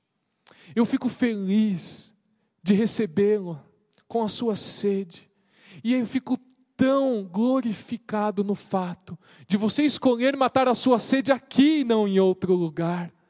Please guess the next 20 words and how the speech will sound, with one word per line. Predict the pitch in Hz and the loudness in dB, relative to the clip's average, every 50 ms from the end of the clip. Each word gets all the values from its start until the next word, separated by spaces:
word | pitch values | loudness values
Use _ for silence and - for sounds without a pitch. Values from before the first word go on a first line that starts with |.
| _ _ _ _ _ - - - 240 196 | _ _ _ _ _ -20 -20 -16 -4 0
É | 269 311 | 2 2
assim | 302 262 - - 330 339 | 2 4 4 2 2 4
que | 330 320 | 4 2
Jesus | 254 254 302 - 269 262 - - | 2 2 2 0 0 0 -2 0
Cristo | - 285 294 302 - - 294 | 0 2 2 2 2 2 0
nos | 269 277 285 214 - 180 | 2 2 0 0 0 -2
vê | 170 170 254 294 311 302 | -2 0 0 2 2 0
quando | - 285 277 277 269 | 0 0 -2 0 0
nós, | 277 294 285 - - - - - - 226 - - | 0 0 0 0 -4 -6 -12 -18 -20 -20 -20 -4
quando | - 294 311 302 311 | -2 0 0 0 0
nós | 330 311 - | 0 2 2
chegamos | - 302 294 285 330 359 349 339 - | 2 2 2 2 2 2 2 0 0
na | 302 294 | 0 0
sua | - - 302 311 302 | 0 2 2 0 0
presença | - 277 269 214 330 339 - 330 311 | 0 -2 0 0 0 0 0 -2 2
desesperados | 220 294 277 233 320 302 - - - 311 277 254 254 285 349 359 339 320 294 233 - | 2 2 4 4 4 2 2 0 0 2 2 2 4 4 4 2 2 2 0 0 0
e | 269 | 0
sedentos. | - - 277 254 190 165 247 277 311 330 330 311 294 - - 214 165 - - - - - _ _ _ _ _ _ - 202 - | 0 0 0 -2 0 0 0 0 0 0 -4 -6 -8 -8 -8 -8 -8 -8 -8 -10 -12 -14 _ _ _ _ _ _ -18 -6 -2
Ele | 247 262 240 247 | 0 2 2 2
diz: | 175 190 247 254 226 - - - | 2 2 2 2 2 0 -6 -8